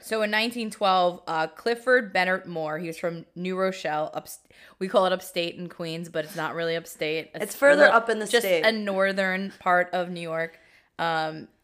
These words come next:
Speaker 1: and he was, like, the Queens civil engineer of roads. And he had the ability to upgrade the road, change it to Queens Boulevard.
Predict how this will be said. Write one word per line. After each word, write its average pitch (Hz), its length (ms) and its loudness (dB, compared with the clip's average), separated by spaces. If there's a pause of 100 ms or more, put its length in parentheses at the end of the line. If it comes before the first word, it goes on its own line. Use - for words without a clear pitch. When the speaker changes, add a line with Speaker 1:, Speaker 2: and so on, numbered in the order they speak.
Speaker 1:
and 196 160 2
he 220 320 -4
was, 202 320 -2
like, 185 160 -2
the 180 80 -12
Queens 196 400 -8
civil 175 300 -2
engineer 165 720 -4
of 165 180 -6
roads. 175 480 -2 (360)
And 190 160 0
he 208 480 -4
had 175 360 -2
the 165 580 -6
ability 165 540 -4
to 160 540 -10 (200)
upgrade 202 480 2
the 190 80 -4
road, 170 400 0
change 180 360 -6
it 190 120 -10
to 190 80 -10
Queens 175 340 -10
Boulevard. 156 760 -2